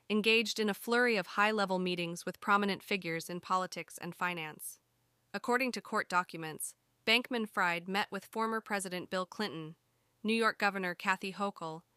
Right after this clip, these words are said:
and Yasser Al-Rumayyan, the chair of Saudi Aramco, in the weeks before F T X filed for bankruptcy. He also met with a number of wealthy investors in an apparent attempt to raise capital.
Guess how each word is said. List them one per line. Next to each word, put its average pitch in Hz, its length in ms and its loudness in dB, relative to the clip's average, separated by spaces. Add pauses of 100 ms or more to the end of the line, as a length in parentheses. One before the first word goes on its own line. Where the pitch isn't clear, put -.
(200)
and 202 140 0
Yasser 208 480 2
Al-Rumayyan, 180 720 -2 (240)
the 202 80 -6
chair 196 380 0
of 170 80 -8
Saudi 170 320 -2
Aramco, 170 580 -6 (420)
in 214 120 2
the 214 80 2
weeks 233 260 -4
before 202 400 -4
F 190 160 -2
T 196 160 -4
X 185 220 -2
filed 175 320 0
for 180 120 -12
bankruptcy. - 680 -8 (720)
He 269 160 2
also 330 280 6
met 285 180 2
with - 100 -4
a 233 80 -2
number 240 300 0
of 214 80 -6
wealthy 220 340 0
investors 208 560 -4
in 214 140 -6
an 214 100 -2
apparent 240 400 -2
attempt 233 360 -6
to 233 100 -10
raise 220 240 -4
capital. 165 500 -6